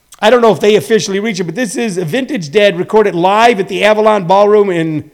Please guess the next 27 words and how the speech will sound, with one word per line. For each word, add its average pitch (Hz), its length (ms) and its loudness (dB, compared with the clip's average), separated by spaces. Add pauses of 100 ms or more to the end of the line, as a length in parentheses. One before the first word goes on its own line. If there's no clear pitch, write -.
(400)
San 233 260 0
Francisco 196 420 -2
in 180 100 -2
nineteen 202 420 -2
sixty-six. 196 920 -2 (1400)
And 185 920 0
the 175 380 -4
members 208 300 0
of 175 60 -8
the 202 60 -4
band 208 240 0
at 170 80 -8
the 165 80 -4
time 208 120 0
were 185 80 -4
Jerry 202 240 0
Garcia, 196 380 -4
Bob 190 320 -2
Weir, 196 220 0
Rod 202 500 0
Pigpen 220 440 -2
McKernan, 185 420 -2
Phil 233 240 2
Lesh, 202 300 0
and 170 120 -8
Bill 180 160 -2
Kritzman. 156 440 -8